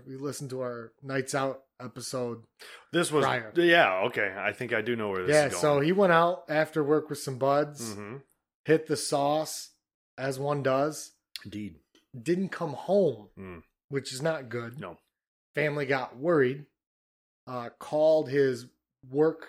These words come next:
Speaker 1: associates who we went out with.
Speaker 2: Mm-hmm.
Speaker 1: And I said, "We lost track of him." They're like, "Well, what do you mean you lost track of him?" They're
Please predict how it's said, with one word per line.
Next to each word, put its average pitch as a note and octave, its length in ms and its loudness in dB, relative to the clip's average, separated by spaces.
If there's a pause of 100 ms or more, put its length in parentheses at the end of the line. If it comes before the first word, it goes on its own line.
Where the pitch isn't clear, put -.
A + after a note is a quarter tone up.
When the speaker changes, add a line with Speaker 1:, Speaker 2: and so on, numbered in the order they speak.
(520)
Speaker 1:
associates D#3+ 680 2
who C#3 160 -2
we C3 120 -2
went B2+ 180 -2
out D3 200 0
with. B2 200 -8
Speaker 2:
Mm-hmm. F2 440 -16 (100)
Speaker 1:
And B2 100 -8
I C#3 60 2
said, C3+ 400 0 (520)
"We D3 120 6
lost G3+ 320 6
track D#3+ 340 4
of A#2 100 -6
him." G#2 180 -14
They're C3 100 -6
like, C#3 120 -2
"Well, C3+ 100 0
what C#3+ 160 6
do C#3+ 40 0
you D3 80 -2
mean E3 180 0
you C3+ 120 0
lost - 260 -4
track B2 300 -4
of G#2+ 80 -12
him?" G#2 200 -14
They're C#3 100 -4